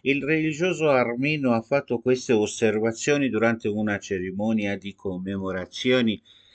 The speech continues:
dell'Imam Khomeini, offrendo le condoglianze per l'anniversario della dipartita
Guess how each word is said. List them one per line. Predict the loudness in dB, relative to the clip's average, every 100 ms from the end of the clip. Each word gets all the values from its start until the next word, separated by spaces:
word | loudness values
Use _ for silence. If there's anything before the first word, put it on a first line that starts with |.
| -20 _
dell'Imam | 2 2 2 -2 -4 -4 -6
Khomeini, | -8 -6 -4 -2 0 2 2
offrendo | 2 2 2 4 2 0
le | 2 0
condoglianze | 0 -4 -2 -2 0 0 2 0 -2 -4 -4 -6
per | -6 -6 -6
l'anniversario | -6 -6 -6 -8 -8 -2 0 2 0 0
della | -2 -4 -2 -4 -8
dipartita | _ -14 -14 -10 -6 -6 -6 -2 -2 0 -4